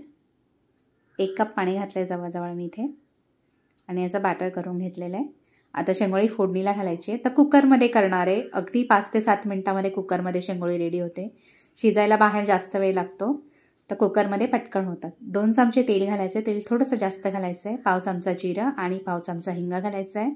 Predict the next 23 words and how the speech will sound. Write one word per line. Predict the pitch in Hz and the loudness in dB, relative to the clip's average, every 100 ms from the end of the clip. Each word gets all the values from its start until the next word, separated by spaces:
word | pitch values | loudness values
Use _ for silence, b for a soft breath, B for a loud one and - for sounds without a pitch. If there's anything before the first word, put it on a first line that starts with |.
| b b b b - | b b b b -2
अगदी | 220 254 | 4 4
पाव | 262 220 | 6 6
चमचा | 220 214 220 | 6 2 2
लाल | 214 180 | 2 2
तिखट | 180 185 196 | -2 -4 -4
घातलेलं | 190 190 180 185 | -4 -4 -4 -2
आहे, | 262 | -2
already | 196 185 196 | -2 0 0
आपण | 196 196 190 | 0 -2 -6
तिखट | 190 196 | -4 -4
घातलेलं | 185 190 180 185 | -4 -4 -4 -4
आहे, | 202 | -6
त्याच्यामुळे | 190 185 180 | -8 -6 -8
अगदी | 180 185 | -10 -4
पाव | 220 202 | 0 0
चमचा | 175 180 170 185 | 0 -6 -6 -6
घातलेला | 180 180 170 | -6 -8 -6
आहे. | 196 285 b b b b b b b _ _ _ _ _ | -6 -10 b b b b b b b _ _ _ _ _
पाणी | 226 208 | 2 6
घालायचं | 233 240 196 190 214 | 6 6 4 0 0
आहे, | 294 294 - _ _ _ _ _ _ _ _ _ - - | 0 -2 -16 _ _ _ _ _ _ _ _ _ -20 -2
पण | 220 | 2
around | 196 196 202 | 4 4 0